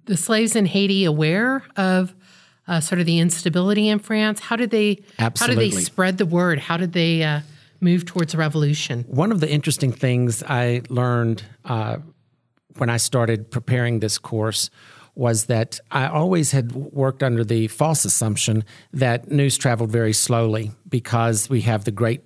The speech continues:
Speaker 2: Atlantic Ocean and it takes months, or at least a month, to, uh, cross, and so you don't keep up with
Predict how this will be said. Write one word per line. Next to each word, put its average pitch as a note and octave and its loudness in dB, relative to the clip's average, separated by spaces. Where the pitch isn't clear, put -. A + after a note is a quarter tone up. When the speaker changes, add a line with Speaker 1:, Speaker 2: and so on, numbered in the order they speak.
Speaker 2:
Atlantic A2+ -2
Ocean A2+ 0
and G#2 0
it - -6
takes G#2+ -4
months, A2+ -2
or A2+ -2
at A2+ 0
least A#2 0
a A2 2
month, A#2 0
to, G#2+ 0
uh, A2 -2
cross, B2 0
and G#2+ -2
so A2 0
you A#2+ 0
don't B2 -4
keep B2+ -4
up A#2 -2
with A2+ -4